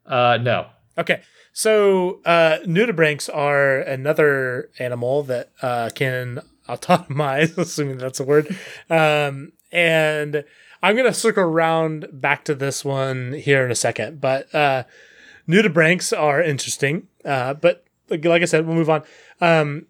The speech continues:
Speaker 2: so crabs, interestingly enough, are able to shed their claw arms if they get caught, which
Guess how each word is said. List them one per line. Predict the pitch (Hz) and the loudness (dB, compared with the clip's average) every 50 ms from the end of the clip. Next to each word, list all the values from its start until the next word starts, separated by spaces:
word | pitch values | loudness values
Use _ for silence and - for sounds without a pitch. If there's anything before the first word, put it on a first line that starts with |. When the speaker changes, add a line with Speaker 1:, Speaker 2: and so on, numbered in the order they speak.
| _ _ | _ _
Speaker 2:
so | - - - 190 170 | -4 0 0 0 0
crabs, | 175 - - - 208 196 226 285 285 202 185 175 180 208 - | 0 -4 -6 0 2 2 4 4 4 2 2 0 -2 -4 -4
interestingly | - 180 165 165 175 156 - - 170 156 151 147 | -4 -2 -2 -2 -4 -4 -4 -4 -4 -4 -4 -4
enough, | 139 135 135 143 180 196 190 - - - | -4 -2 0 0 0 0 -2 -4 -12 -4
are | 151 151 160 160 156 156 151 151 151 151 151 151 147 147 - | 0 4 6 6 6 6 4 4 4 4 2 2 2 0 0
able | 190 160 170 165 156 165 160 | 0 0 0 2 4 2 2
to | 165 - 170 165 156 151 147 143 143 143 139 135 131 _ _ _ _ _ _ | 2 0 0 0 0 0 -2 -2 -2 -4 -4 -6 -8 _ _ _ _ _ _
shed | - - - - 180 175 170 143 135 | -6 0 2 4 4 4 4 2 4
their | 160 156 151 147 143 131 123 131 135 - - - | 2 4 4 4 4 4 4 2 2 -2 -4 -8
claw | - - 165 165 175 175 165 165 170 151 | -2 2 4 6 8 8 6 6 4 4
arms | 147 139 135 139 143 156 180 185 165 - - _ _ _ _ _ _ _ _ _ | 2 0 0 0 0 -2 -2 -4 -6 -6 -10 _ _ _ _ _ _ _ _ _
if | - 160 151 - | 0 0 0 2
they | - 160 151 143 | 2 2 2 2
get | 127 156 156 156 | 0 -2 -4 -4
caught, | - - 131 113 131 180 - _ _ _ _ _ | -4 -4 -2 -2 -2 -4 -6 _ _ _ _ _
which | - 156 147 - - - - - | -6 -6 -6 -6 -6 -10 -12 -14